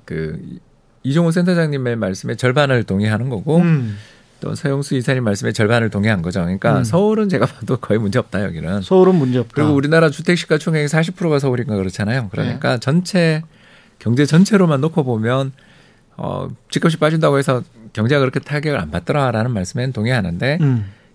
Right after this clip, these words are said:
Speaker 1: 이제 문제가 뭐냐면 이 저신용, 중신용 쪽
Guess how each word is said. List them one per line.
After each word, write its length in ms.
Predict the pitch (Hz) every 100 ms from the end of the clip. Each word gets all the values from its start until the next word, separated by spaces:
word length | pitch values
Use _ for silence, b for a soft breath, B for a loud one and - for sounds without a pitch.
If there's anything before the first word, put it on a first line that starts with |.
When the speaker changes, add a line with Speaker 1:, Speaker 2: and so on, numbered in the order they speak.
| -
Speaker 1:
이제 180 | 92 104 98 -
문제가 300 | 120 147 160
뭐냐면 520 | 117 120 120 127 127
이 160 | 147 90
저신용, 720 | 117 143 165 175 165 165 156
중신용 680 | - 131 - 147 143 139
쪽 220 | 139 113